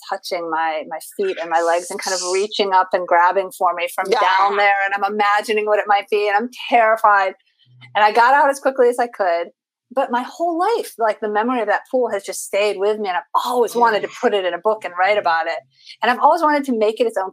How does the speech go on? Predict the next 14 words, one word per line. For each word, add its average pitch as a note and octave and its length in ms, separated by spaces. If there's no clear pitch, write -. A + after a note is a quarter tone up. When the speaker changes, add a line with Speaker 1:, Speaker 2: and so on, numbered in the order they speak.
Speaker 1:
character, B3+ 680
right? C4 380
And, G#3+ 100
like, F#3+ 300
try A3+ 240
to A#3 40
get G#3+ 140
to G3 120
know G#3+ 180
it G#3+ 60
and, F3+ 100
like, F3+ 160
do F#3+ 80
a F3 60